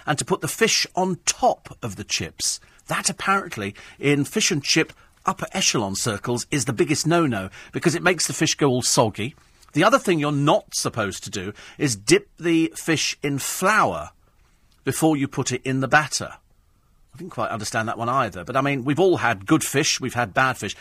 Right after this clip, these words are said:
I couldn't taste the difference. You know, if somebody was serving me, was it river cobbler that they're buying from Vietnam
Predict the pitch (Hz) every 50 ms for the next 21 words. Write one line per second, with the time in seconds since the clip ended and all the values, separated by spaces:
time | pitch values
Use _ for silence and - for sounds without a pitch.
0 | - - - - - 185 196 - - 135 104 - - - 101 98 - - 101 87
1 | 120 101 - 90 82 76 - - - - _ _ - - _ - 127 120 110 110
2 | - 180 175 165 151 127 117 - - 151 131 117 123 117 113 117 - 120 - -
3 | - 120 113 139 139 - 131 - - - - 170 147 110 101 90 80 80 85 -
4 | 101 101 95 92 107 101 98 95 95 - - 107 98 92 110 113 107 - 90 113
5 | 113 107 87 80 80 87